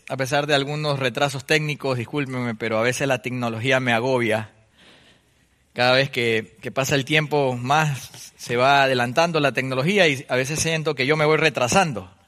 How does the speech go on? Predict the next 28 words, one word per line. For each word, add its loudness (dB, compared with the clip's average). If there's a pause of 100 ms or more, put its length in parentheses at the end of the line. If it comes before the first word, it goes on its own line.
(280)
en -6
vez -2
de 4
adelantarme 2
junto -2
con -2
la 0
tecnología, 0
pero -2 (440)
es -4
un 2
gusto 0
estar 2
acá 2
con 0
ustedes 0
y, -2 (460)
y -4
sobre 4
todo 2 (280)
hablando 4
del 4
tema 4 (540)
acerca 4
de 4
la 6
predicación 0
expositiva. 2